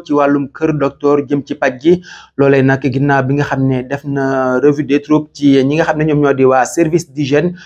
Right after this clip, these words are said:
ñu wan ko mboolem jumtukaay yi nga xam ne moom lañ, euh, waajal ngir màggal gi. Dem na it nemmeeku hôpital bu yees bi di Cheikhul Khadim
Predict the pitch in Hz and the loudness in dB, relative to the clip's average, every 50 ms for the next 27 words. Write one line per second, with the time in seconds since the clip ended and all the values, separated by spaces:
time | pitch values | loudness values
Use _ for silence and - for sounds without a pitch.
0 | - - _ _ _ 143 139 139 151 151 156 151 151 147 143 143 131 131 151 156 | -20 -20 _ _ _ 0 2 4 4 4 2 2 2 2 2 2 2 0 0 0
1 | 160 156 147 160 147 143 143 - 139 113 143 143 156 147 - 156 139 135 131 131 | 0 0 -2 -4 -4 -4 -4 -2 0 0 0 0 -2 -4 -4 -6 -6 -4 -4 -4
2 | 123 127 135 143 143 143 139 139 135 135 135 135 131 127 127 123 123 123 123 123 | -4 -4 -2 -2 -2 0 2 0 0 2 2 -2 0 0 0 0 2 2 2 2
3 | 120 120 123 127 127 131 135 139 143 139 143 143 147 147 143 135 135 131 147 147 | 0 0 -2 -4 -2 0 0 0 0 0 0 0 2 4 2 2 2 0 -2 -2
4 | 147 139 147 147 143 139 147 135 135 127 143 180 180 180 - _ _ _ _ _ | -2 -2 -4 -4 -4 -2 -2 -2 -2 0 0 -2 -2 -2 -12 _ _ _ _ _
5 | _ _ _ - 135 127 156 151 156 151 151 156 156 156 156 147 147 151 151 151 | _ _ _ -4 0 2 4 4 6 6 6 4 4 2 0 -2 0 2 2 4
6 | 147 147 143 139 143 - 135 127 123 127 135 143 135 - 147 - - 139 135 139 | 4 4 2 2 2 2 2 4 4 2 2 -2 -4 -6 -6 -4 -2 0 0 0
7 | 135 127 135 135 135 139 131 123 - 131 135 143 147 143 135 135 127 - - 143 | 0 0 0 2 2 2 2 0 -2 -4 -2 0 0 0 0 -4 -4 -2 0 0
8 | 143 143 143 131 123 - 135 135 131 127 135 139 147 165 | 0 0 0 -4 -2 -2 -4 -4 -2 0 0 0 0 0